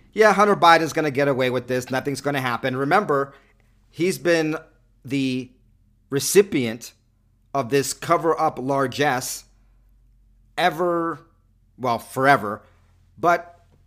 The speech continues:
even when Trump was there and had his attorney general, we know that Bill Barr was playing cover for Hunter Biden. This has been going on for a long time.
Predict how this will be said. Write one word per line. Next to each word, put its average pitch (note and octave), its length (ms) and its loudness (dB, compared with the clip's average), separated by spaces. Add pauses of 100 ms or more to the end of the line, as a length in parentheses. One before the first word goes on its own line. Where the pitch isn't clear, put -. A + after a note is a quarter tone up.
(480)
even F3+ 460 -2 (240)
when D3 500 0 (640)
Trump G3 380 2
was C#3+ 160 -2
there B2+ 200 0
and B2 140 -6
had C3 220 -2
his F3+ 300 0
attorney C3 300 -4
general, A2 380 -6
we A#2+ 140 -4
know A2+ 360 -4 (260)
that A#2 180 -2
Bill C3+ 120 2
Barr D#3+ 300 2
was C3 140 -2
playing A#2+ 380 -6
cover A#2 500 -4 (880)
for D#3 320 0
Hunter B2+ 240 0
Biden. G#2+ 320 -2
This A#2 100 -8
has B2+ 100 -10
been B2 140 -6
going A#2+ 160 -4
on A2+ 160 -4
for A2+ 140 -10
a A2 60 -4
long G#2+ 280 -6
time. G#2 400 -8